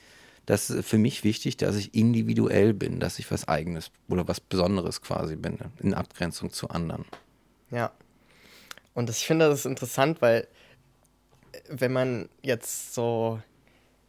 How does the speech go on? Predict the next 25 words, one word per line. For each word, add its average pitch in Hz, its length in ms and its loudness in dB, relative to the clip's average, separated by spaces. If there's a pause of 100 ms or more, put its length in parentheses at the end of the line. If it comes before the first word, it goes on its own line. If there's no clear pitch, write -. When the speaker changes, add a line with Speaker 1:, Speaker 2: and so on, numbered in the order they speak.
(140)
Speaker 2:
sich - 280 -4
anguckt, 151 340 0
was - 180 -2
sich - 160 -10
viele 135 540 2 (100)
Transmenschen 127 720 -2
zum 113 220 -4
Beispiel 110 460 -2
wünschen, 113 520 -6 (260)
und 107 100 -4
das 113 180 -6
ist - 160 -6
ja 110 320 2
so 110 160 -8
eine, 101 260 -4
so - 160 -10
ein 104 80 -8
spezieller - 1500 -4
Fall 113 500 -2
im 117 160 -2
Sinne 113 240 -4
von, 107 360 -4 (460)
die 120 140 0
wenigsten 120 520 0
Menschen 113 540 0